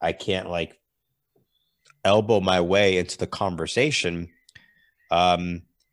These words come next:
yeah, I get that it's hard, but at the same time, I see people do it every day. And so it's hard, but it's not really supposed to be easy. But hopefully it's fair.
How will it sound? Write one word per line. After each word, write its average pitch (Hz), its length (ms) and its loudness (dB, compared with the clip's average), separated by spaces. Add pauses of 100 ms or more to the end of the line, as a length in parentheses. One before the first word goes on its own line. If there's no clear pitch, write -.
(240)
yeah, 113 440 0 (720)
I 110 120 2
get 110 300 0
that 127 120 2
it's 92 160 -4
hard, 107 500 0 (540)
but 107 80 0
at 107 120 2
the 113 60 -4
same 113 300 0
time, 101 400 -2
I 98 80 -2
see 110 180 -6
people 98 260 -6
do 87 200 -2
it 80 80 2
every 76 240 -2
day. 71 420 -6 (640)
And 87 160 -6
so 90 380 -4
it's - 100 -10
hard, 101 580 0
but 82 300 -2 (520)
it's 85 240 -8
not 90 260 -2
really 85 200 -4
supposed 82 400 -4
to 80 60 -8
be 76 360 -10 (960)
easy. 85 540 -6 (1300)
But 98 180 -4
hopefully 92 520 -4
it's - 140 -8
fair. - 460 -4